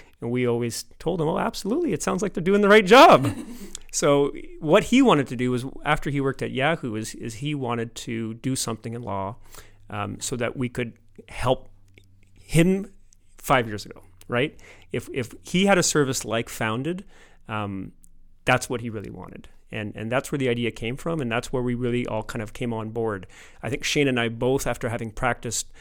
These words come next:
in law firms for the better part of five to seven years each, uh, we saw the need for change as well. You know, when we dealt with small and medium-sized businesses, they didn't wanna come to our offices anymore.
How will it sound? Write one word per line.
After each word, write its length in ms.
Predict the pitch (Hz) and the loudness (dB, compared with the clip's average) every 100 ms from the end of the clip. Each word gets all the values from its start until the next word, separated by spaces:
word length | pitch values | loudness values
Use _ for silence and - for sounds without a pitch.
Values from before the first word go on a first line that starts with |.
| - - - | -20 -20 -6
in 460 | 156 165 165 165 - - | 0 2 2 -2 -6 -6
law 220 | 120 110 | -2 -2
firms 400 | - 117 113 - | -2 -6 -6 -8
for 400 | - 120 113 107 - | -8 -4 -4 -6 -8
the 80 | |
better 160 | 113 117 | -6 -6
part 240 | - 113 | -4 -6
of 60 | 110 | -4
five 240 | - 113 - | -6 -6 -6
to 80 | |
seven 340 | 110 117 110 113 | -6 -6 -6 -6
years 260 | 113 107 123 | -6 -6 -6
each, 440 | 139 117 - - - - - - | -6 -6 -8 -10 -12 -18 -20 -14
uh, 60 | - - | -12 -6
we 200 | 143 151 | -2 2
saw 520 | - - 147 131 131 | 4 6 8 8 6
the 140 | 123 | 2
need 520 | 120 123 127 120 113 - | 0 0 0 -2 -4 -10
for 640 | - - 110 107 104 101 - | -12 -6 -4 -4 -4 -8 -10
change 440 | - 107 95 104 - | -10 -8 -10 -10 -10
as 140 | 101 | -8
well. 360 | 107 98 - - - - - - | -6 -8 -8 -16 -20 -20 -20 -12
You 80 | 110 | -8
know, 200 | 101 107 | -6 -8
when 260 | 143 120 117 | -6 -6 -4
we 240 | 123 123 | -2 -4
dealt 440 | 123 - 123 131 - | -4 0 0 0 -4
with 120 | 117 | -4
small 340 | - 135 120 | -2 0 0
and 60 | 120 | 0
medium-sized 500 | 123 120 - 110 107 | -2 -4 -4 -4 -4
businesses, 420 | 120 120 - 123 | -6 -4 -4 -4
they 120 | 120 | -4
didn't 180 | 120 135 | -4 -2
wanna 180 | 143 131 | -2 -2
come 200 | - 127 | -2 -4
to 100 | - | -2
our 100 | 113 | 2
offices 480 | 120 120 147 - 127 | 2 2 2 0 0
anymore. 520 | 127 123 113 117 113 | 0 0 0 0 -2